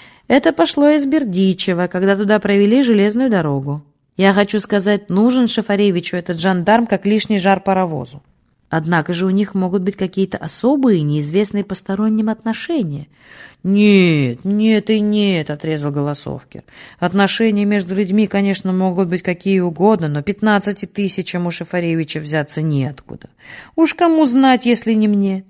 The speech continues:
Шафаревича пятнадцать тысяч, не смешите меня". В такую чушь можно поверить, только живя в Заволжске. "Гоните Рацевича в шею, он мошенник.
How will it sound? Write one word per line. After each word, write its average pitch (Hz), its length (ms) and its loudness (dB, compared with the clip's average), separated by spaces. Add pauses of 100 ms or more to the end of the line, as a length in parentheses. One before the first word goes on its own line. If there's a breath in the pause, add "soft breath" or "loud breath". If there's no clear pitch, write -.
(320 soft breath)
Шафаревича 240 760 2
пятнадцать 208 800 -2
тысяч, 131 360 -8
не 302 140 0
смешите 262 560 0
меня". 143 440 -4 (520 soft breath)
В - 200 -20
такую 247 520 2
чушь 269 380 -4
можно 226 420 2
поверить, 226 480 0
только 240 300 0
живя 208 320 0
в 190 40 -4
Заволжске. 175 720 -4 (680 soft breath)
"Гоните 269 500 2
Рацевича 254 640 2
в 226 60 -8
шею, 135 400 -4
он 285 160 0
мошенник. 165 640 -2